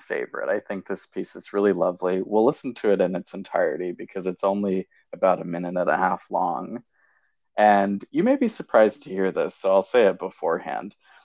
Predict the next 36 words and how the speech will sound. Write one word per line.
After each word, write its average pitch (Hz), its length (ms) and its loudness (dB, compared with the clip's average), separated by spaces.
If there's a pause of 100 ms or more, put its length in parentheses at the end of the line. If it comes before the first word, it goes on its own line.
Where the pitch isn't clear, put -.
The 110 100 -2
first 156 300 2
time 147 160 4
I 104 100 6
ever 95 260 6
heard 90 240 0
this 104 220 -2
piece, - 480 -6 (640)
it 95 160 -4
became 98 520 0
one 101 140 6
of 92 180 2
the 92 80 -6
most 92 720 0 (680)
shocking 101 920 2 (500)
musical 92 500 -4
experiences 92 760 -8
I 87 100 -2
had 90 160 -4
ever 78 220 -4
had. - 380 -2 (240)
I 98 100 4
had 95 200 -2
never 123 720 2 (1040)
before 104 480 4
known 92 680 0 (100)
a 92 80 -4
piece 98 300 -6
of 87 100 -10
music 92 440 2
to 104 120 -6
be 90 160 -6
doing 92 500 -4
what 85 200 -4
this 90 200 -10
piece - 360 -14